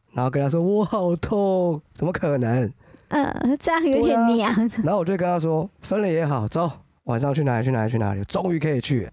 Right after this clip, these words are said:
Speaker 2: 你这句话好，
Speaker 1: 我终于可以
Speaker 2: 好反话哦。
Speaker 1: 没有，我终于可以无拘无束的爱干嘛就干嘛了。然后你突然这样一转，你这样子，你嘴巴是可能勉强的讲，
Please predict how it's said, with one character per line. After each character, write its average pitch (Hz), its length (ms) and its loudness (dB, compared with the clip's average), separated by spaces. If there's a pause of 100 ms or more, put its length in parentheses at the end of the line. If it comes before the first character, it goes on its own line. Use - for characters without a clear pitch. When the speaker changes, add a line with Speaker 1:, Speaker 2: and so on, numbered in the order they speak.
Speaker 2:
你 156 160 -2
这 - 100 0
句 - 120 2
话 - 160 2
好， - 120 2
Speaker 1:
我 165 60 0
终 - 0 -
于 160 40 0
可 - 100 -2
以 - 60 -10 (100)
Speaker 2:
好 262 160 0
反 214 280 -2
话 214 380 0
哦。 160 180 0 (580)
Speaker 1:
没 190 80 0
有， 214 80 2
我 165 80 2
终 196 240 0
于 180 80 2
可 151 200 0
以 147 260 0
无 165 200 2
拘 190 260 2
无 151 220 2
束 160 260 2
的 113 300 -2 (120)
爱 160 120 -2
干 143 160 0
嘛 120 100 0
就 127 80 0
干 120 160 0
嘛 101 100 -6
了。 - 100 -14 (160)
然 165 120 0
后 226 80 0
你 156 140 0
突 196 240 0
然 151 120 -2
这 190 120 -2
样 175 120 -2
一 196 60 -2
转， 135 300 -2
你 131 140 0
这 233 120 -2
样 196 140 0
子， 110 260 -8 (200)
你 180 120 0
嘴 151 200 -2
巴 170 200 0
是 185 140 0
可 151 140 0
能 117 140 2
勉 127 220 4
强 135 160 0
的 104 100 0
讲， - 220 -10